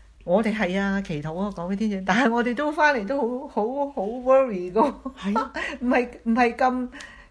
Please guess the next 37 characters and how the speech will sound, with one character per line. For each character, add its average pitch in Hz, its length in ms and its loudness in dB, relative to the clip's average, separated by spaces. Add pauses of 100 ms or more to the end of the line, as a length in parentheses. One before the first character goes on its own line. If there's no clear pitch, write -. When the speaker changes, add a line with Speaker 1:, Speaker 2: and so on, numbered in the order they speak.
Speaker 1:
咁 254 240 2
自 226 140 -8
然、 175 440 -4
咁 226 180 0
舒 277 240 -6
服， - 60 0 (140)
噉 208 180 -4
啊 220 60 -2
交 226 200 -2
畀 220 600 -4
聖 196 140 -8
母 190 80 0
媽 214 120 -2
媽 226 180 0
啦， 220 200 -2
或 180 100 -2
者 165 100 -8
咩， 185 240 -4 (240)
就 190 160 0
OK 277 400 2
㗎 262 40 2
啦， 214 200 2
我 208 80 0
唔 180 120 0
諗 165 260 -2
佢 233 160 -2
或 165 140 -2
者 196 100 -6
咩， 208 180 -6 (220)
唔 175 80 -10
係 185 260 -2
㗎 190 40 -8
喎， 202 80 -6
我 196 400 0
哋 175 100 -8
都 214 180 -6
會， 185 80 -4